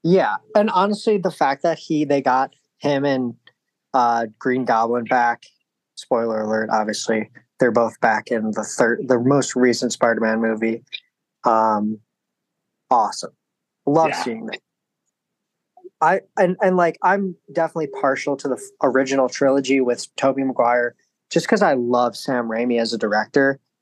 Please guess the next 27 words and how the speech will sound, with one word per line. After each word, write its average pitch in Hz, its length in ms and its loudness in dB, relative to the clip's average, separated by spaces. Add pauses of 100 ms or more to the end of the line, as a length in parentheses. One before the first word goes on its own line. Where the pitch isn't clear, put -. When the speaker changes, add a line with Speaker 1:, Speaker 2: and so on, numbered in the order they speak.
(180)
Speaker 2:
Yeah. 113 180 0 (160)
Speaker 1:
Um, 110 240 -4 (880)
he's 123 160 0
my 123 140 2
guy, 117 540 0 (520)
and 113 400 -4
seeing 120 840 0
his 120 220 0
take 117 320 0
on 117 140 2
that 117 320 2 (440)
with, 123 280 0
like, 110 160 0
his 120 180 -2
little 117 340 2
wacky, 113 800 -2 (360)
weird 127 360 2
flourishes 123 640 0
that 117 160 2
he 117 80 0
does 110 360 -2
in, 113 60 -2
like, 110 180 -2
Evil 120 260 2
Dead 107 200 2
and 113 160 -2
stuff 113 340 0